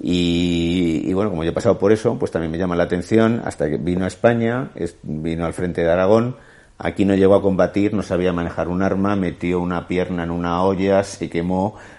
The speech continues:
la tuvieron, se tuvo que marchar del frente, pero vio una cosa que le conmovió profundamente y es cómo fusilaban a un joven falangista de quince años.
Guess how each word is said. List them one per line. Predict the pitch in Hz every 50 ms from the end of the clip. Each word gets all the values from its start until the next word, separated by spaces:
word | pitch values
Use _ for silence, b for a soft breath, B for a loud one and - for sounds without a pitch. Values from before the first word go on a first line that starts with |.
| B B
la | - 82 -
tuvieron, | - 87 85 92 98 85 92 101 104
se | - - -
tuvo | 92 98 87 85
que | 95
marchar | 92 73 - - - 87 82
del | 85 80
frente, | 76 - 101 98 101 98 - 101 110 110 B B B B B B B -
pero | - 95 87 90 87
vio | 90 92 101
una | 104 107 104 95
cosa | - 101 - - 113 -
que | 113
le | 95 90 85
conmovió | - 82 80 85 82 82 82 85 90 92
profundamente | - 90 90 - 98 92 90 87 87 95 98 95 98
y | 92
es | -
cómo | - 92 92 90
fusilaban | - - 82 - 90 85 90 90 92 95 98 95 -
a | - 92
un | 90 87 85 87 82
joven | - - 92 90 87 87
falangista | - 82 80 82 87 - - - - - 95
de | 82 71
quince | - 73 71 - -
años. | - - - - - - -